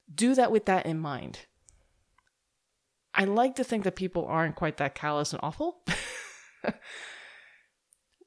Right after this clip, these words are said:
And we'll talk about why people do that in just a second, at least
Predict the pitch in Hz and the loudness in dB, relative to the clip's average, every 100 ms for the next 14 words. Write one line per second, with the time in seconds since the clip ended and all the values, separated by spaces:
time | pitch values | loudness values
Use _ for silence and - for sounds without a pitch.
0 | _ _ - 190 185 202 196 214 214 208 | _ _ -2 2 2 2 2 2 2 4
1 | 185 170 156 196 214 208 175 160 156 147 | 4 4 2 4 4 4 2 0 -2 0
2 | 143 139 143 - 143 143 - 208 175 170 | -2 -4 -6 -6 -6 -8 0 2 4 4
3 | 156 | 2